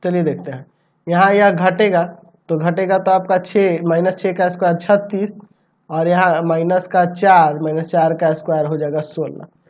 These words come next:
दोनों को जोड़ देते हैं तो रूट बावन। तो यहाँ क्या देख रहे हैं, विकर्ण बराबर नहीं है, एसी not equal to बीडी। तो आमने सामने की भुजा बराबर, विकर्ण बराबर नहीं है, अतः एबीसीडी,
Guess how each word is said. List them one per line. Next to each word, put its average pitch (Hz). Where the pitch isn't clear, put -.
दोनों 196
को 208
जोड़ 170
देते 135
हैं 135
तो 170
रूट 180
बावन। 135
तो 160
यहाँ 175
क्या 214
देख 220
रहे 180
हैं, 165
विकर्ण 190
बराबर 202
नहीं 247
है, 202
एसी 170
not 185
equal 156
to 139
बीडी। 135
तो 165
आमने 196
सामने 247
की 247
भुजा 240
बराबर, 226
विकर्ण 190
बराबर 180
नहीं 208
है, 170
अतः 165
एबीसीडी, 175